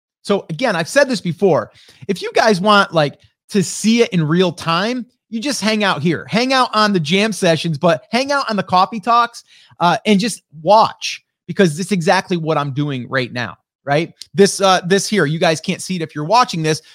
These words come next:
but the Brand Creators Playbook, right? This book was created by me coming up with the topic and really what does it take to fully build out a brand, right? Now there's, like, six sections in here.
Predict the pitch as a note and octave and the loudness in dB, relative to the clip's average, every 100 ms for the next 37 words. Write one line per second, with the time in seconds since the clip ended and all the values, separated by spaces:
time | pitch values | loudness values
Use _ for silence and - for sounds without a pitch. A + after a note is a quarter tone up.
0 | _ - G3+ G3 F#3+ D#3+ F3+ F3+ F#3 F3+ | _ 4 4 6 2 4 2 2 0 2
1 | G3 G3 - _ _ _ C#4+ C4+ A#2+ - | 2 0 -6 _ _ _ 0 2 -2 -6
2 | _ _ G3 A3 _ _ C#3+ C#4 - B3+ | _ _ -2 -2 _ _ 0 0 2 6
3 | C#4 G#3+ - _ G3+ G3 - G#3+ B3 A#3+ | 6 6 2 _ -6 -6 -6 -4 -4 -2
4 | F#3 F#3 F#3+ B3 - - A#3 A#3 G#3+ G#3 | -2 -2 0 -2 -4 0 0 0 -2 -4
5 | F#3 G3 A3+ G3+ F#3 F3+ _ F#3+ F3+ - | -4 0 2 2 -2 -10 _ -10 -8 -2
6 | A3+ B3 F#3 F3+ _ _ F#3+ G3 F3 A#3 | 0 0 -2 -6 _ _ -2 0 0 0
7 | A3 E3 C#3+ A#3 A3+ A#3+ G3 - - A3+ | 0 0 2 2 4 2 2 -4 -2 -2
8 | A3+ G3+ F3 - G#3+ G#3 F#3+ F3+ G3 F3+ | -2 -10 -10 -4 -2 -2 -2 -2 0 2
9 | E3 F3 C#3+ A3 C4+ - - _ _ _ | 2 0 -4 -4 -2 -6 -10 _ _ _
10 | D#3 G#3+ _ _ F3+ F3 F3+ D#3 F3+ F3 | -4 -4 _ _ -2 2 2 2 0 -2
11 | - C#4+ C4+ - D#4+ F4 G3 D3 C3+ A2+ | -2 -4 -4 0 0 0 -2 0 0 -2
12 | E2 - | -8 -12